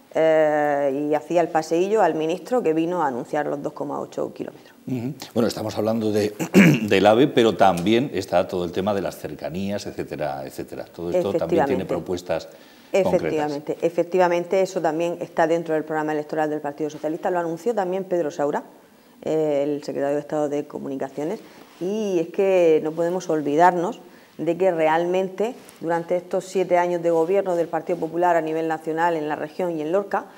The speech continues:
Speaker 1: lo que tenemos son unas cercanías que parecen el tren de la bruja.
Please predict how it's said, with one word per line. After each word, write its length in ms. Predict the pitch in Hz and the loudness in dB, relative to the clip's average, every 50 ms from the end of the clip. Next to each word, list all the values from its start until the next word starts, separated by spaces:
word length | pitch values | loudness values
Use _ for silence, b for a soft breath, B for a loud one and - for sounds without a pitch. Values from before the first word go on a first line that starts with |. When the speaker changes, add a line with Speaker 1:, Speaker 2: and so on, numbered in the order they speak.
| B B - | B B -6
Speaker 1:
lo 60 | 156 | -4
que 100 | 165 165 | -2 0
tenemos 340 | 160 165 175 185 196 202 196 | 0 0 0 0 -2 -2 -4
son 240 | - 180 185 202 185 | -6 -6 -6 -4 -6
unas 140 | 175 165 | -6 -4
cercanías 420 | - 170 156 - - 156 175 185 185 | -4 -6 -6 -4 -4 -2 -2 -2 -2
que 80 | - | -2
parecen 300 | - 160 156 170 - 185 | -2 -2 -2 -2 -2 -4
el 100 | 170 151 | -6 -6
tren 160 | - - 165 156 | -4 -4 -2 -2
de 80 | 156 | 0
la 80 | 151 143 | 0 0
bruja. 300 | 175 254 285 - - | 0 -2 -4 -6 -10